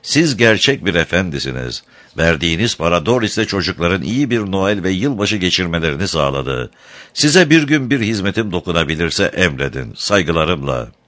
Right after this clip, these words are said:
İyi ama neydi bu mektubun altındaki imza? Koppel. Evet, Koppel'di. Viktor Koppel.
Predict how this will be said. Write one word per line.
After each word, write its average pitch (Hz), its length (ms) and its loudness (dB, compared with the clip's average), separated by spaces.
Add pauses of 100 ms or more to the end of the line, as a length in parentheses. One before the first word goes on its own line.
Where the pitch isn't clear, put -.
(1200)
İyi 107 200 2
ama 113 160 -2
neydi 95 380 -2
bu 87 100 -2
mektubun 78 380 -4
altındaki 76 540 -4
imza? 73 420 -4 (460)
Koppel. 73 500 -2 (400)
Evet, 180 240 4
Koppel'di. 76 600 2
Viktor 160 360 2
Koppel. 85 520 0